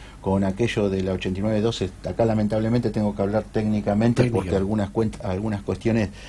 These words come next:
Speaker 1: eh, por ahí el, el público en general no lo va a entender, pero, eh, la realidad es que son legislaciones que tenemos vigentes y que se deben cumplir para, para poder generar la posibilidad de, de, de un lote social. Eh,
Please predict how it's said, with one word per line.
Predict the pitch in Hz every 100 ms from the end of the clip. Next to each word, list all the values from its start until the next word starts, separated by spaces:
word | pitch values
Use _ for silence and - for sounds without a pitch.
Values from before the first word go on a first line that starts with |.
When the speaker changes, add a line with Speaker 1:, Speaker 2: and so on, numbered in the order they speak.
| - -
Speaker 1:
eh, | 98 95 92
por | 92 92
ahí | 104 104
el, | 95 95
el | - 87
público | - 107 101 98
en |
general | 101 98 110 98 -
no | 95
lo | 104
va | 110
a |
entender, | 120 147 180
pero, | - 120 170 - - -
eh, | 101 101
la | 98
realidad | 98 98 104 113
es | 110
que | 101
son | - 107 104 104 - -
legislaciones | 110 - 117 101 104 175 135
que | 101
tenemos | 90 98 104 104
vigentes | 104 104 127 123 95
y | 95
que | 92 87
se | -
deben | 92 101 101
cumplir | 98 95 98 107 117
para, | 120 98 104 117 113 - - - -
para | 95 95 92
poder | 92 95 101 98 98 90 90
generar | - 101 98 110 120 104 - - - -
la | 90
posibilidad | 87 90 90 92 92
de, | 90 87
de, | 87 87 85
de | 95
un | 92
lote | 95 92 87
social. | - - 73 - - - - - - -
Eh, | 117 104 101 98 98 98